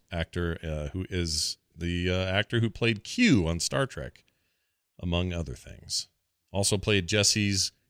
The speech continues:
girlfriend's dad, uh, flight directing dad in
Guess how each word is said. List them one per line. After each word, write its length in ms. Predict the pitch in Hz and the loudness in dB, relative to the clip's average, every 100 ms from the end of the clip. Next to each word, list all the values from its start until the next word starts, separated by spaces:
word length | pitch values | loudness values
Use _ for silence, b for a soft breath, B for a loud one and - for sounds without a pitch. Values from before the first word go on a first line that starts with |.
| - | -6
girlfriend's 760 | 104 107 95 - 95 92 85 85 - | 2 2 2 0 0 0 -4 -8 -6
dad, 520 | 98 95 85 78 80 - _ _ _ _ _ _ _ _ _ 87 | 2 4 2 -2 -8 -12 _ _ _ _ _ _ _ _ _ -8
uh, 160 | 80 | -6
flight 440 | - - 104 104 - | -6 0 2 2 2
directing 520 | 92 92 - 87 80 | 0 0 -2 -6 -4
dad 460 | 90 90 82 78 | -2 0 0 -4
in 400 | - 80 76 73 | -8 -8 -8 -8